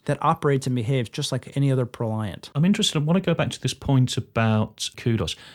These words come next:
Speaker 2: Anthony, do you, do you not think that there's a slight element there of shallowness in terms of simply wanting the latest, greatest kit?
Speaker 1: We think the Blade System architecture is built around that sense of creativity, around thinking differently.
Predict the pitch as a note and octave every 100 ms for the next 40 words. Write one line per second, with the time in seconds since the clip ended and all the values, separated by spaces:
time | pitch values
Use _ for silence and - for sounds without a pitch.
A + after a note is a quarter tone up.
0 | - B2+ C3 C3 D#3 - - F#3+ A3 -
1 | E3+ D3 - - - B2 A2+ - C3+ -
2 | - - A#2+ A#2 A2 - A#2+ G#2+ G2+ -
3 | G2 - C3 D#3 A2+ E2+ - - - -
4 | - A2 B2+ A#2 A2 - G#2+ G#2 - -
5 | A#2+ G#2+ G#2+ A2+ G#2+ G#2 G#2 G#2 G2 -
6 | G#2+ G2 - - C3 F2 - _ _ D3+
7 | F3+ G#3+ D3+ C#3+ D3+ D3+ C#3+ C3+ D3 D3
8 | C#3 B2 - A#2+ A2+ - D#3 D3 B2+ B2
9 | B2 - B2+ - - C3 A#2 - D3 A#2+
10 | F#2 D3 D3+ D3+ B2+ - B3 A3+ D#3 B2+
11 | - - G#2